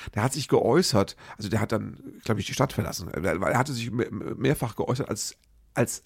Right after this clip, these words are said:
A-F-D-Sympathisant, hat, äh, von wegen, der Flüchtling soll doch bleiben, wo, wo, wo der Pfeffer wächst und, äh, und hat so Sachen gesagt, wo du dachtest, was ist denn mit dem los? Und dann haben auch Leute gesagt, boykottiert dieses Kaufhaus, irgendwie so, deswegen wusste ich das schon.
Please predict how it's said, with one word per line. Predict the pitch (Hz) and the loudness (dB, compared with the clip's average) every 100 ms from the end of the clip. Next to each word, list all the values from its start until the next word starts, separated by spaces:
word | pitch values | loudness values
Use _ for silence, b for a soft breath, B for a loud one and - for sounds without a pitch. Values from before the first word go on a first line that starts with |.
| _ - | _ -2
A-F-D-Sympathisant, | 113 - - 110 101 95 98 - 98 - - - B B B | -2 -4 -4 -2 -2 -6 -8 -10 -8 -8 -8 -12 B B B
hat, | - - | -8 -6
äh, | - - | -6 -4
von | 120 110 | 2 4
wegen, | 107 113 B B | 4 2 B B
der | 95 | -2
Flüchtling | - 135 - 113 107 | 4 4 4 0 2
soll | 104 | 2
doch | 104 | 4
bleiben, | 92 104 104 107 | 2 2 0 -2
wo, | 110 95 | 0 2
wo, | 92 92 - - | 2 0 -2 -2
wo | 107 | -2
der | - | -4
Pfeffer | - - 139 147 | -2 4 8 8
wächst | 131 - - | 6 2 -4
und, | 98 92 - - | -2 -2 -4 -2
äh, | 78 53 64 | 0 0 0
und | - 104 - | -2 -4 -4
hat | 107 | 0
so | 120 | 2
Sachen | 110 110 113 B B - | 2 0 -6 B B -4
gesagt, | 95 87 90 - | -2 -2 -4 -4
wo | 101 | -2
du | 82 | -2
dachtest, | 85 104 104 | -4 -6 -6
was | - - | -6 -6
ist | - | -8
denn | 90 | -8
mit | - | -10
dem | - - | -10 -10
los? | - - B B B | -12 -14 B B B
Und | 107 | 2
dann | 90 | 4
haben | 104 | 6
auch | 104 | 6
Leute | 101 104 | 6 4
gesagt, | 101 98 | 2 2
boykottiert | 120 - 101 110 104 | 2 0 0 -2 -2
dieses | 101 101 | -6 -6
Kaufhaus, | - 71 - - - | -4 -4 -4 -8 -10
irgendwie | - 92 - | -10 -12 -12
so, | 92 | -12
deswegen | 104 92 95 110 104 | -10 -10 -10 -10 -12
wusste | - - | -10 -10
ich | |
das | - - | -8 -2
schon. | 98 | 0